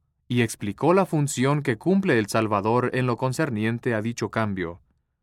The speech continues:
Véase Alma, capítulo cinco, versículos doce al catorce. El Señor opera desde adentro hacia afuera.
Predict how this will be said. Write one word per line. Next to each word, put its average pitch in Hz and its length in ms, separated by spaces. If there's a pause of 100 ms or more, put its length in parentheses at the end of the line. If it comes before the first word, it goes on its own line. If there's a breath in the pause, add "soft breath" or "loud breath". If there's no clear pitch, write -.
(100)
Véase 104 420
Alma, 117 300
capítulo 160 500
cinco, 113 480 (240 soft breath)
versículos 107 640
doce 139 320
al 123 140
catorce. 92 580 (3000)
El 131 140
Señor 139 400
opera 143 420
desde 120 360
adentro 147 480
hacia 123 240
afuera. 101 500